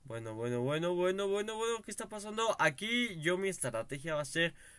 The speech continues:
confiarme de mi compañero, que por favor no muera. Uy, mataron a Sebas. Em, y bueno, pues como él tiene más cubos de, de fuerza, voy a traer la gente hacia él. Y bueno, no voy a dejarlo solo, obviamente lo voy a ayudar.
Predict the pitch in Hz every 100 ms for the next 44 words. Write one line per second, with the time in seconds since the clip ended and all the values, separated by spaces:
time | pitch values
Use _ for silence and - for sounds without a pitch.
0 | - 135 131 151 175 190 185 151 127 -
1 | 117 120 127 151 170 185 180 131 117 -
2 | 127 151 156 151 156 165 - 160 151 117
3 | - 127 131 131 127 120 110 - - -
4 | - - - 127 139 147 147 143 - -
5 | 175 208 202 160 123 131 127 - 139 160
6 | 165 185 185 175 170 170 175 170 151 131
7 | 120 117 117 107 113 117 110 110 110 -
8 | 147 147 143 175 175 - - - 151 170
9 | - 139 143 151 151 139 143 135 151 -
10 | 123 127 147 165 127 - 120 113 110 117
11 | 107 117 117 120 117 110 104 104 107 113
12 | - 123 135 135 123 113 113 113 110 117
13 | 104 110 120 117 110 135 160